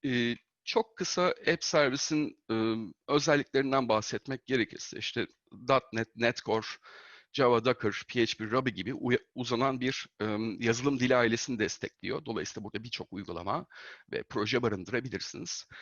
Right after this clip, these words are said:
Altyapı olarak container, Windows ya da Linux, e, tabanında ya da Docker imajı tercih edebilirsiniz.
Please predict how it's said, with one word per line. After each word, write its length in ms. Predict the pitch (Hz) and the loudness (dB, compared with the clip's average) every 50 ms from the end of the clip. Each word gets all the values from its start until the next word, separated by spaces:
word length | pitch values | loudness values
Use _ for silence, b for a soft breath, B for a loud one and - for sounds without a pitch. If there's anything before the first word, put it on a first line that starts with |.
| B B B B B | B B B B B
Altyapı 380 | - 143 147 - 185 180 165 175 | -2 0 0 0 -2 -2 0 2
olarak 280 | 160 165 160 156 - - | 4 4 4 4 2 0
container, 460 | 156 147 143 - 170 156 147 151 147 | -2 -2 -2 0 2 2 2 2 0
Windows 480 | 135 139 139 139 139 135 143 - - | 0 -2 -2 0 0 0 0 -2 -4
ya 80 | 127 120 | -4 -4
da 40 | 139 | -4
Linux, 440 | 127 131 135 131 - - - - - _ - - - | -2 -2 -4 -4 -4 -6 -8 -10 -12 _ -12 -6 -2
e, 280 | 107 107 113 113 110 | -2 0 0 -2 -2
tabanında 460 | - - 113 104 120 117 107 107 107 | -2 -4 -2 0 0 0 0 0 0
ya 80 | 107 110 | 0 0
da 160 | 104 101 101 | -2 -2 0
Docker 240 | 120 120 - - 135 | 0 0 0 -2 -6
imajı 340 | 110 120 117 113 110 123 - | -4 -4 -4 -4 -4 -4 -4
tercih 400 | - 117 110 107 107 120 135 113 | -2 0 0 0 0 0 -4 -2
edebilirsiniz. 720 | 107 110 104 107 110 113 - - - - - - - - | -2 -2 -2 0 -2 -2 -2 -4 -10 -10 -10 -8 -8 -10